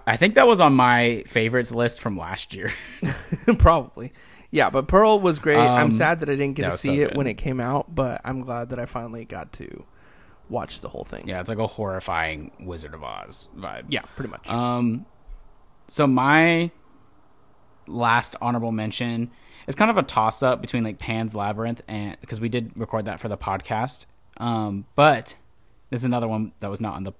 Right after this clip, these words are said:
Speaker 1: podcast, so I'm cheating, I guess. And that's Perfect Blue, which was gonna
Speaker 2: Oh,
Speaker 1: be
Speaker 2: yeah.
Speaker 1: for the podcast.
Speaker 2: Wait, I thought
Speaker 1: It's an
Speaker 2: we
Speaker 1: anime
Speaker 2: didn't
Speaker 1: film.
Speaker 2: we cancel Pan's Labyrinth? I think we did.
Speaker 1: No, we recorded Pan's Labyrinth. We, we canceled Perfect Blue because I was like, "This feels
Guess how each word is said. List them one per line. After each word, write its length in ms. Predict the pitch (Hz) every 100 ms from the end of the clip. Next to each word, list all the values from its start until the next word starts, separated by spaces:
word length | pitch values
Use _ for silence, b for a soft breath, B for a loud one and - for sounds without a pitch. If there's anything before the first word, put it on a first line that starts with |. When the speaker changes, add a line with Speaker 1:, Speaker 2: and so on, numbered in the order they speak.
| _ -
Speaker 1:
podcast, 460 | 85 - 90 85
so 300 | - 90 85 - -
I'm 200 | 98 98
cheating, 340 | - 90 85 85
I 100 | 87
guess. 340 | 87 - -
And 140 | - 101
that's 160 | 110
Perfect 560 | - - 139 156 139 -
Blue, 400 | 117 117 127 170
which 300 | 202 180 -
was 140 | 123
gonna 280 | 120 147 151
Speaker 2:
Oh, 60 | 180
Speaker 1:
be 60 | 170
Speaker 2:
yeah. 140 | 180
Speaker 1:
for 80 | 104
the 80 | 76
podcast. 600 | 60 53 - - - - - b b b -
Speaker 2:
Wait, 260 | 220 131 -
I 100 | 208
thought 120 | -
Speaker 1:
It's 20 |
an 40 | 269
Speaker 2:
we 100 | 262
Speaker 1:
anime 200 | 143 139
Speaker 2:
didn't 220 | 139 151
Speaker 1:
film. 300 | 135 131 127
Speaker 2:
we 60 | 127
cancel 300 | 135 - 185
Pan's 300 | 190 190 190
Labyrinth? 340 | 190 208 208
I 60 | 196
think 200 | - 185
we 80 | 143
did. 260 | 139 117 - - - - - - - - - - - - - _
Speaker 1:
No, 140 | 131 127
we 140 | 143
recorded 440 | 151 147 123 107
Pan's 220 | - 69 -
Labyrinth. 420 | 57 60 - -
We, 260 | 131 135 -
we 160 | 139 139
canceled 420 | 165 160 190 156
Perfect 340 | 160 147 139
Blue 280 | 110 117 131
because 300 | 131 123 117
I 40 | 113
was 120 | 110
like, 160 | 110
"This 160 | 110 -
feels 480 | 131 117 113 -